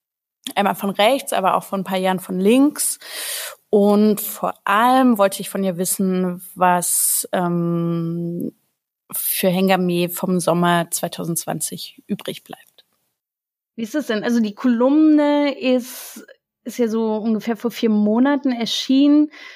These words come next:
M-, große Aufregung. Mittlerweile hat der Presserat entschieden, dass sie nicht gegen den Pressekodex verstößt.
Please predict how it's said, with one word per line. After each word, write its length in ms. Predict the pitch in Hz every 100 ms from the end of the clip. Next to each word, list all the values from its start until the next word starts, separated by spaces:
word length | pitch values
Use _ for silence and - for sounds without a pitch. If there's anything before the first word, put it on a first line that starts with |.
| - -
M-, 440 | 247 240 240 240
große 460 | 240 226 233 226 -
Aufregung. 560 | 226 247 - 254 240 233
Mittlerweile 440 | 226 220 208 208
hat 140 | 202
der 100 | 226
Presserat 840 | 208 - - 214 247 202 202 208 -
entschieden, 680 | 220 202 - 226 226 220
dass 120 | 202 -
sie 100 | 208
nicht 500 | 214 269 320 320 -
gegen 240 | 247 247
den 120 | 226
Pressekodex 1000 | - 233 - - - 226 226 226 - - _ _ - _ _
verstößt. 1040 | - 240 - - 240 247 240 - -